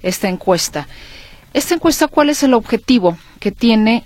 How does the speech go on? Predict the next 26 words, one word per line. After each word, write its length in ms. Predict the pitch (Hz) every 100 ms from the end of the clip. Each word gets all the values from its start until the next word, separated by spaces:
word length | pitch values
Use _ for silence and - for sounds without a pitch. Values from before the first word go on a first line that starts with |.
| - -
y 240 | 220 220
específicamente 1080 | 208 - 208 262 269 - 220 220 226 254 254
a 120 | -
quién 300 | 196 - 269
le 40 | 277
estaría 500 | - 233 226 240 233
sirviendo 800 | - 226 202 196 220 262 277 285
más 440 | 240 185 - - - - -
estos 440 | - - - 262
resultados 840 | 233 226 214 208 220 220 240 247 -
que 380 | - 208 226 - - -
de 80 | 214
alguna 200 | 233 330
manera 320 | 294 269 277
no 140 | 262
desconocemos 800 | 254 - 226 208 - 214 214 240
porque 500 | - 214 202 214 214
hay, 640 | 196 220 233 240 240 233 -
eh, 240 | 190 180 160
o-, 160 | - -
organismos, 960 | 170 151 185 190 208 220 226 226 - - - - - - 196
em, 680 | 196 175 175 170 165 147 156 -
en 160 | 190
el 120 | 185
ámbito 400 | 196 214 - 190 - - -
privado 500 | 196 202 196 185